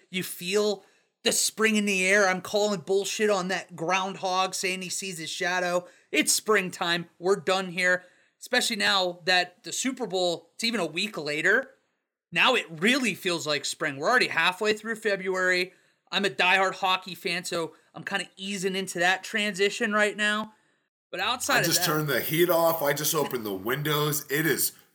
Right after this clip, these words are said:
Speaker 2: oh, it feels nice
Speaker 1: it's
Speaker 2: in the
Speaker 1: gonna
Speaker 2: house
Speaker 1: hurt
Speaker 2: right now.
Speaker 1: really bad in two weeks when it snows again for no reason.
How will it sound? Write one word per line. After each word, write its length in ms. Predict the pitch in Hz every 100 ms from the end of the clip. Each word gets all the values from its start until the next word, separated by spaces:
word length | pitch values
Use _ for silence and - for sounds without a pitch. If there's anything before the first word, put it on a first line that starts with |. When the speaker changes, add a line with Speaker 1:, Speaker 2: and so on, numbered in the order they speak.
| _ _ _ _
Speaker 2:
oh, 240 | 117 120 -
it 160 | 123
feels 340 | - 110 87 80
nice 300 | 101 98 240
Speaker 1:
it's 140 | -
Speaker 2:
in 60 | 311
the 60 |
Speaker 1:
gonna 120 | 285
Speaker 2:
house 80 | -
Speaker 1:
hurt 140 | 247 214
Speaker 2:
right 100 | 180
now. 100 | 170
Speaker 1:
really 340 | 226 208 208
bad 280 | 185 180 160
in 120 | 156
two 220 | - 185
weeks 260 | 160 151 170
when 100 | 151
it 120 | 143
snows 260 | 175 160 147
again 220 | 139 143
for 140 | 143
no 120 | 139
reason. 380 | 139 135 123 120